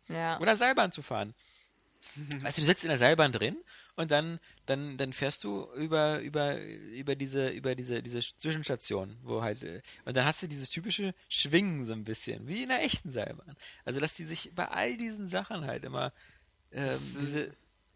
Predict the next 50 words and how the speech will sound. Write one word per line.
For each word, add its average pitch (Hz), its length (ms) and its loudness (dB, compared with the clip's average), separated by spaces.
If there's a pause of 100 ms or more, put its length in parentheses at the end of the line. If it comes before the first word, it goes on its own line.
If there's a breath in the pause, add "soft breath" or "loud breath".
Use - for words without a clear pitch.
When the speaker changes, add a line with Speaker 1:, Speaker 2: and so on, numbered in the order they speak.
(140)
Speaker 1:
Ja. 160 340 -4 (1040)
Speaker 3:
Scheiß - 360 4
viel 185 180 -2
Geld, 170 320 4
sag 127 160 -4
ich. 123 160 -8 (160)
Speaker 2:
Und, 208 140 8
Speaker 3:
Scheiß 165 140 -2
viel 190 100 4
Speaker 2:
und 175 160 0
was 190 180 4
Speaker 3:
Geld. - 40 -4
Speaker 2:
ich, 156 80 -6
was 156 140 0
ich, 143 160 -6
was 143 140 2
ich, 139 140 -4
ja 135 80 4
genau, 117 240 6
scheiß 143 300 2
viel 127 80 -8
Geld, 123 260 2
aber 147 260 4
ich - 140 -6
finde 160 180 -2
auch, - 80 -2 (240 loud breath)
was 131 160 -4
mir 139 140 0
auch - 80 -2
aufgefallen 143 480 -4
ist 143 100 -6
bei 143 100 -4
dem 135 160 -6
Spiel, 143 460 -4
was, - 280 0
was 156 180 -4
kein 302 180 -2
anderes 214 300 -2
Spiel 143 180 -6
so, 131 140 -6
also 143 160 -2
die 190 80 -2
Fernsicht 107 580 0
ist 143 120 -10
ja 185 60 -2
sowieso 156 300 -2
schon 107 160 -2
mal 95 140 -8
geil. 95 180 0
Speaker 1:
Ja. 151 320 0